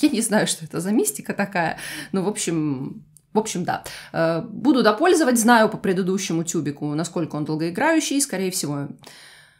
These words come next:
э, не знаю, даже за год его не допользую, его нужно капелюшечку буквально, ну,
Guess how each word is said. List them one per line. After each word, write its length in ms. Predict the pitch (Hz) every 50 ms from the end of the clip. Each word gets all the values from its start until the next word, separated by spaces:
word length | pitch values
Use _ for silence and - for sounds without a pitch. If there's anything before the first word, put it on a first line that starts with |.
| _ _
э, 280 | - - - 71 - - - - 147 147 _ _ _ _ _
не 140 | - 208 220
знаю, 280 | 202 160 - 151 160 -
даже 200 | 175 185 185 208
за 100 | 208 208
год 220 | 214 269 339 - -
его 140 | 269 262
не 120 | 262 247 240
допользую, 540 | 208 233 233 226 220 220 220 196 190 202 190
его 100 | 160 170
нужно 240 | 165 170 190 170 147
капелюшечку 640 | - 170 - 202 208 285 320 - 269 - - - 220
буквально, 540 | 202 214 214 202 214 208 202 196 180 175
ну, 240 | 175 196 226 220 214